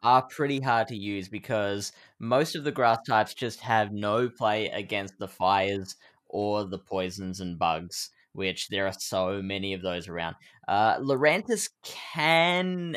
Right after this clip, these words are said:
hit back against Makago specifically because of the superpower and neutral leaf blades, but it's a tough one. The only other exception is Hisuian Electrode, which came in at the end of the meta last year,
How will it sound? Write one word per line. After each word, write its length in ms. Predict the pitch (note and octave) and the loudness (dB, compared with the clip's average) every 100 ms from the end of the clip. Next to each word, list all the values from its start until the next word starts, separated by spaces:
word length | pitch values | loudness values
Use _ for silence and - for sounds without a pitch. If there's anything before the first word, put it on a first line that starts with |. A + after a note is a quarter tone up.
| - | -8
hit 320 | C3 D3+ C#3 - | -4 -2 2 6
back 200 | C3 D3 | 6 4
against 340 | C3 C3+ C3 | -2 -2 -2
Makago 800 | A2 F#2+ - A2 A#2+ C3+ C#3+ C#3+ | -4 -4 0 6 6 6 2 0
specifically 840 | C#3+ - - A#2+ C3+ B2+ C3+ C3+ C3 | -2 -10 -8 -6 -4 -2 0 -2 -2
because 320 | - A#2 A#2 A2 | -6 0 0 2
of 220 | A2 G#2 | -2 -2
the 80 | G2+ | -6
superpower 800 | - - A#2+ B2+ A#2 C3+ C3+ C3 - - | -6 -6 -6 -6 2 6 6 4 -2 -2
and 240 | G#3 F#3+ | 0 4
neutral 280 | D#3+ D3+ C#3+ | 2 2 2
leaf 220 | B2 A#2+ | 2 0
blades, 320 | B2 A#2+ B2 - _ - _ - | 2 2 2 -8 _ -20 _ 4
but 340 | A#2 A2+ G#2+ - | 8 10 8 4
it's 240 | B2+ - | -2 0
a 100 | C3+ A#2 | 0 2
tough 260 | C3+ G#2+ | 4 4
one. 260 | G2+ F2+ G#2 _ _ _ _ _ _ _ _ - | 2 -4 -6 _ _ _ _ _ _ _ _ 0
The 140 | D3+ | 4
only 420 | F#3+ D#4+ C#4+ A#3 - - | 4 2 -2 -2 -2 2
other 240 | B2+ D3 C#3+ | 2 4 2
exception 640 | C3+ D3 C3 - C#3+ C3+ - | 2 2 0 0 -2 -4 -4
is 320 | C3 B2+ A#2+ - | 0 0 0 -4
Hisuian 720 | C#3+ A#2+ - C3 D3 F3+ D#3 | -6 -6 -8 -6 -4 -4 -2
Electrode, 600 | A2+ A#2+ - F#2+ B1 - - - - | -2 -2 -4 -4 -4 -8 -18 -20 -2
which 580 | B2+ B2 G2 - - _ _ _ | 2 2 0 -6 -6 _ _ _
came 400 | - - E3 G#3 | -8 0 0 0
in 260 | - C#3+ C#3+ | -2 -2 2
at 200 | G#2 - | 2 0
the 220 | A#2 - | -4 -4
end 320 | G#2+ A#2 A#2 E2+ | -4 -4 -2 2
of 320 | F2 G#2 G2+ | 2 2 -2
the 80 | G2 | -6
meta 480 | G2+ G2+ G2 F#2+ C2 | -2 0 2 0 -2
last 500 | F#2+ G2 G#2 - F#2+ | 0 2 2 -2 -8
year, 360 | D2+ B1+ - | -6 -6 -8